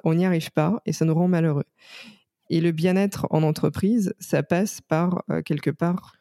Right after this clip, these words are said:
alors je sais pas si c'est la création d'autres standards ou en tout cas la valorisation, euh, voilà, des parcours et des envies individuelles et qui sont, euh, tout aussi bien, euh, que, euh, ceux qui ont réussi à atteindre, euh, voilà, ce, ce fameux standard.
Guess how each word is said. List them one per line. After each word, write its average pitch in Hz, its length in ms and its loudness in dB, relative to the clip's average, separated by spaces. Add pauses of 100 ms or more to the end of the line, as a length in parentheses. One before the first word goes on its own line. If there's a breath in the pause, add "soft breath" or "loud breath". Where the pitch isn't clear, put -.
(140)
alors 151 140 0
je 156 80 0
sais 165 80 0
pas 175 80 0
si 180 120 -2
c'est 165 100 -2
la 143 80 0
création 175 420 0
d'autres 175 340 0
standards 165 600 2
ou 165 100 2
en 156 60 2
tout 165 140 -2
cas 196 140 0
la 160 120 2
valorisation, 170 920 0 (460 loud breath)
euh, 143 80 2
voilà, 151 220 0
des 143 160 -2
parcours 180 520 0
et 170 40 0
des 147 180 0
envies 160 440 2
individuelles 156 680 0 (420 loud breath)
et 170 120 -4
qui - 120 -6
sont, 190 320 0
euh, 156 240 2
tout - 220 -2
aussi 185 260 -2
bien, 160 400 0 (480 soft breath)
euh, 160 220 2
que, 180 200 -2
euh, 185 360 2
ceux 170 180 -2
qui 180 140 2
ont 147 120 4
réussi 156 500 0
à 151 120 2
atteindre, 160 400 0
euh, 143 220 2
voilà, 143 180 0
ce, 143 220 -2
ce 143 140 -4
fameux 151 260 0
standard. 151 400 -2